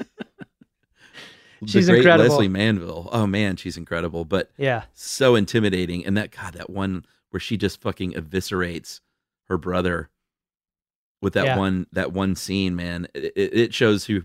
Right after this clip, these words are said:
Speaker 1: really has the power.
Speaker 2: I love it so much. I,
Speaker 1: It's, it's
Speaker 2: I love
Speaker 1: great.
Speaker 2: that scene, and I love her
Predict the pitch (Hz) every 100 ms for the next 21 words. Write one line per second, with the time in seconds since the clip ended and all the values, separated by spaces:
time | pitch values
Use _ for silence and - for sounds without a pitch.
0 | - 110 120 98 92 87 - 85 85 76
1 | 71 80 _ _ _ _ _ _ _ -
2 | 156 156 160 147 - 160 156 160 147 -
3 | - _ _ - 160 - 117 113 117 101
4 | 190 208 190 185 175 196 202 180 170 160
5 | 156 151 - 160 143 127